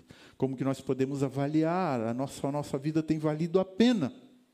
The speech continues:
quando nós identificamos também um crescimento da espiritualidade caracterizada por fé, amor e esperança. Em terceiro lugar, um outro fator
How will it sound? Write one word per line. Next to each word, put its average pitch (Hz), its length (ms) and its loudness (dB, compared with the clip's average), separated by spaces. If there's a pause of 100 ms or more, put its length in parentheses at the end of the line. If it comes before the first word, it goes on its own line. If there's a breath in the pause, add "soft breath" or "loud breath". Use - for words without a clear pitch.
(400)
quando 135 220 -2
nós 123 180 -2
identificamos 123 720 -4
também 101 460 -4 (500 loud breath)
um 123 80 -2
crescimento 113 720 -2
da 113 100 0
espiritualidade 113 1040 -4
caracterizada 107 960 -6
por - 200 -10
fé, 107 520 -8 (400 loud breath)
amor 98 540 -8 (240 loud breath)
e 110 60 -6
esperança. 120 800 -4 (1400 soft breath)
Em 311 100 6
terceiro 214 340 2
lugar, 180 380 2 (1400 soft breath)
um 165 80 0
outro 185 240 4
fator 160 760 2